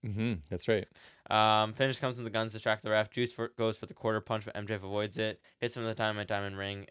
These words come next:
Speaker 2: um, before he takes out the guns and hits a Heat Seeker for the win. Um, Bulk Gold attack M J F till the Kingdom run down with Roddy in the wheelchair. They brawl with the guns until, um, Bulk Gold take control, send them out. Acclaimed run off to,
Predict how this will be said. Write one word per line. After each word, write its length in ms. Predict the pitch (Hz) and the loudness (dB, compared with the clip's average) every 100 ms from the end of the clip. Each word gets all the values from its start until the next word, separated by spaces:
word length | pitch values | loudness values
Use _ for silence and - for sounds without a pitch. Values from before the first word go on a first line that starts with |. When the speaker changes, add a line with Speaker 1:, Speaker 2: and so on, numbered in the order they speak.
| - | -8
Speaker 2:
um, 220 | 92 90 | -8 -8
before 160 | 92 | -8
he 60 | 98 | -8
takes 200 | 92 95 | -4 -6
out 60 | 90 | -8
the 60 | 90 | -8
guns 320 | 95 95 87 | -6 -6 -8
and 100 | 90 | -8
hits 220 | 95 - | -8 -8
a 80 | 95 | -12
Heat 260 | - 107 - | -10 -10 -8
Seeker 260 | 101 92 | -10 -10
for 180 | - 92 | -10 -10
the 80 | 90 | -8
win. 380 | 98 107 104 104 _ - _ _ _ | -6 -6 -6 -10 _ -20 _ _ _
Um, 520 | - 113 113 113 110 - | 2 4 6 4 0 -4
Bulk 220 | 120 120 123 110 | 0 0 0 0
Gold 200 | 110 104 | 2 0
attack 300 | - 107 101 | 0 0 0
M 120 | 101 | -4
J 100 | 101 | -4
F 100 | 101 | -4
till 120 | - | -6
the 60 | 95 | -12
Kingdom 340 | - 107 104 | -10 -8 -4
run 160 | 107 104 | -4 0
down 440 | 104 104 104 107 | 2 2 0 -4
with 140 | 92 - | -8 -2
Roddy 180 | 101 95 | -2 -2
in 60 | |
the 60 | 92 | -4
wheelchair. 560 | 104 107 113 101 104 - _ - | -4 -4 0 0 0 -4 _ -2
They 120 | 110 | -2
brawl 280 | 98 110 107 | 2 4 4
with 80 | 101 | 2
the 80 | |
guns 260 | 98 101 95 | -2 -2 -2
until, 440 | 95 104 95 92 - | -8 -6 -2 -2 -2
um, 400 | 92 92 95 92 | -2 -2 -6 -6
Bulk 220 | 98 92 | -6 -6
Gold 280 | 95 95 90 | -8 -8 -8
take 160 | 98 | -10
control, 280 | - 90 95 | -10 -8 -8
send 240 | 92 92 101 | -6 -6 -4
them 160 | 107 | -2
out. 280 | 107 104 107 - - - | 0 -2 -4 -12 -16 -8
Acclaimed 420 | 107 117 113 104 | -4 0 0 2
run 160 | 107 | 0
off 220 | 101 98 - | 2 -2 -4
to, 140 | 95 | -16